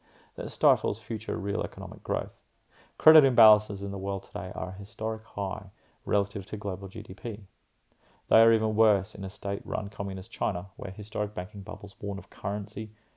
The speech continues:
of coming currency crises for both the Chinese yuan and Hong Kong dollar. Crescat Global Macro Fund continues to maintain long U S dollar call options positions versus yuan and Hong Kong dollar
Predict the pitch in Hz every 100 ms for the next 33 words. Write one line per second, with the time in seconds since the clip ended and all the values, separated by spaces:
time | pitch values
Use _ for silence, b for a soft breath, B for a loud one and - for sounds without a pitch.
0 | b b 98 - 117 127 - 98 98 -
1 | 101 98 98 98 - 104 104 - 104 101
2 | 98 - - 101 98 104 - 90 92 90
3 | 95 95 95 95 101 104 - _ _ b
4 | b b - 151 - - - 107 101 104
5 | - 101 - 101 101 101 110 107 - 98
6 | 101 - 95 98 98 110 104 98 95 -
7 | 90 95 - 92 - - - 104 - 95
8 | 95 - 110 127 113 98 101 98 95 95
9 | 90 90 92 92 95 98 95 95 90 110